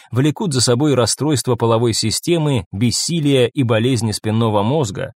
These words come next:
а неумеренность в пище сопровождается желудочными катарами. Гете, сам холодный Гете, сознавался, что его настроение бывает то чересчур веселым, то чересчур печальным.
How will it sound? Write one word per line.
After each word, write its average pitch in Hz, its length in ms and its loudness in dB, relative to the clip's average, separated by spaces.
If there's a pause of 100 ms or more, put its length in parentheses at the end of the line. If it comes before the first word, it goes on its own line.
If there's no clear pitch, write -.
(180)
а 127 120 0
неумеренность 135 760 0
в - 120 -16
пище 180 380 -4
сопровождается 113 1080 0
желудочными 123 800 0
катарами. 92 720 -4 (500)
Гете, 165 520 2 (100)
сам 202 400 2
холодный 151 580 2
Гете, 156 480 2
сознавался, 139 760 2
что - 160 -2
его 127 180 2
настроение 135 640 2
бывает 120 420 2
то 160 140 0
чересчур 131 540 0
веселым, 139 600 2
то 110 160 -2
чересчур 117 560 -2
печальным. 131 640 -2